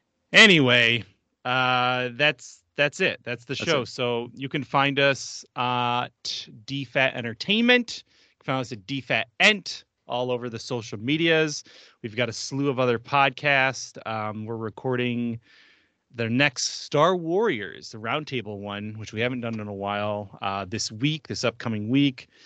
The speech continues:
Speaker 1: Listen Up Casuals is almost done with its season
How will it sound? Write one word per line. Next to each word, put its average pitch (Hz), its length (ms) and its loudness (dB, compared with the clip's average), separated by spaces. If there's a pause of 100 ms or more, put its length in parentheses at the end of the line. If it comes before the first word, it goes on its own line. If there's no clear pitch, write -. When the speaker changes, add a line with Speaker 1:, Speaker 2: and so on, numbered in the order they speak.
(240)
Speaker 1:
Listen 131 280 2
Up 123 140 0
Casuals 127 1000 0
is 113 640 -6
almost 135 440 2
done 147 180 4
with 147 140 -6
its 147 160 -8
season 180 560 -6